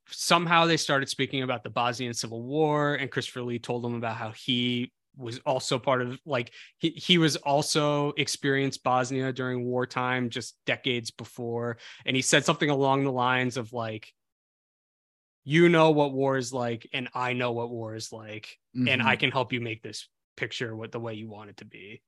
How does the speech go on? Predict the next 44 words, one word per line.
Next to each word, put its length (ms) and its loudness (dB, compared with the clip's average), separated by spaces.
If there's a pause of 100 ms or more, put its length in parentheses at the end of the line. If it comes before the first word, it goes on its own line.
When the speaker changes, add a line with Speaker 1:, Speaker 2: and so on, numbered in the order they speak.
(100)
Speaker 1:
if 200 -14
you 100 -16
want." 320 -18
And 160 -4
they 80 0
had, 140 -4
like, 220 -8
no 200 -6
dream 400 -16
of, 140 -20 (240)
of 100 -14
bringing 200 -12
him 100 -12
on 140 -14
board. 340 -18 (460)
Um, 400 -2 (1120)
regardless 440 8
of 80 2
what 120 2
that 120 0
means, 440 0 (920)
to 80 4
get 340 6
to 120 6
what 160 10
I'm 120 8
saying, 540 4 (220)
Speaker 2:
Yeah. 220 8 (340)
Speaker 1:
he 220 8
brings 400 8
that 200 6
danger 380 2
to 80 -2
Dracula 540 -4
that 140 -10
Bela 220 -10
Lugosi 640 -14 (240)
didn't 220 -10
have 280 -14
in 120 -14
the 100 -12
initial 420 -14
run. 160 -18
Speaker 2:
Sure. 540 -10